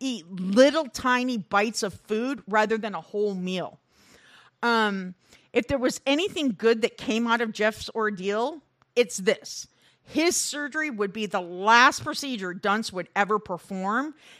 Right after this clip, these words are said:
and that's because he was pushed out of University General Hospital a short time later. Um, now,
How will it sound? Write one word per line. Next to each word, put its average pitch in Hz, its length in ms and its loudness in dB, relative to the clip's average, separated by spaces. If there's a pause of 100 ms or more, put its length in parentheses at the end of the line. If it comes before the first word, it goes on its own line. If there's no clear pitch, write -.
(140)
and 202 220 0
that's 247 200 6
because 226 340 0
he 226 120 -8
was 185 180 -6
pushed - 380 -4
out 254 180 2
of 202 80 -6
University 220 560 -4
General 208 380 -4
Hospital 240 580 -4
a 185 80 -4
short - 300 -10
time 175 260 -8
later. 151 320 -10 (800)
Um, 233 540 4 (920)
now, 208 440 4